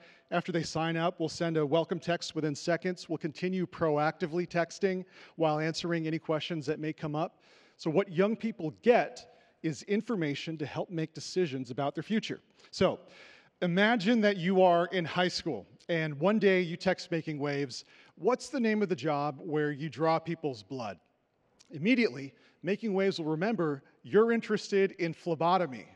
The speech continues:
Here's where the magic really happens.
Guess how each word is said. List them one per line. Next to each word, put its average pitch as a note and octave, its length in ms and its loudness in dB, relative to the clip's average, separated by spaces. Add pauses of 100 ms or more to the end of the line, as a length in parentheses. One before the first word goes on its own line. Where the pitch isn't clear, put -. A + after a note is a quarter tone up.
(460)
Here's A#3 480 0
where F3+ 140 2
the E3 80 -4
magic D3 540 -6 (160)
really C#3 360 -6
happens. - 600 -12